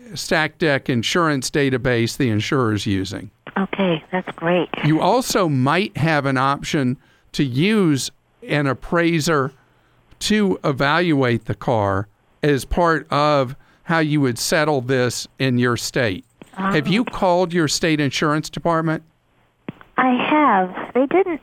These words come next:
Speaker 2: mention that.
Speaker 1: Call
Speaker 2: But I
Speaker 1: back
Speaker 2: can,
Speaker 1: and ask,
Speaker 2: yeah.
Speaker 1: now that you know that question to
Speaker 2: Yeah,
Speaker 1: ask.
Speaker 2: yeah.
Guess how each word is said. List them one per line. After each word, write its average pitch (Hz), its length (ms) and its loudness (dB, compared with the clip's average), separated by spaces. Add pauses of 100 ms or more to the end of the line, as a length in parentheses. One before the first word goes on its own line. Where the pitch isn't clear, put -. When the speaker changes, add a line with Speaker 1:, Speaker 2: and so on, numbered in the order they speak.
(100)
Speaker 2:
mention 277 640 0
that. 170 380 0 (500)
Speaker 1:
Call 208 280 2
Speaker 2:
But 220 100 0
I - 20 4
Speaker 1:
back 196 180 2
Speaker 2:
can, 170 180 0
Speaker 1:
and - 80 -4
ask, 165 340 2
Speaker 2:
yeah. 214 60 2
Speaker 1:
now 170 120 4
that 190 160 -2
you 160 120 2
know 156 180 2
that 139 240 -2
question 160 540 0
to 123 60 2
Speaker 2:
Yeah, - 140 -2 (240)
Speaker 1:
ask. - 200 -8 (120)
Speaker 2:
yeah. 226 320 2